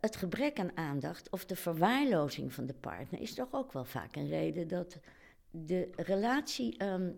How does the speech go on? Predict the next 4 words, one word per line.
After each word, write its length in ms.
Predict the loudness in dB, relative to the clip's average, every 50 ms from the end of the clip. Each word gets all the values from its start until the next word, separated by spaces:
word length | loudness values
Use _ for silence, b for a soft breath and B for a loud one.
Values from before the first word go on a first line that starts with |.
| -8 -10
danig, 680 | -8 -4 0 2 2 2 2 2 2 0 -2 -4 -6 -6
ehm, 380 | -4 -4 -2 -2 -2 -2 -2 -4 -6 -10 B B B B B B B -6
aan 180 | -2 0 0 0
slijtage 920 | 0 0 0 2 2 2 0 2 2 2 2 2 0 0 -2 -2 -2 -4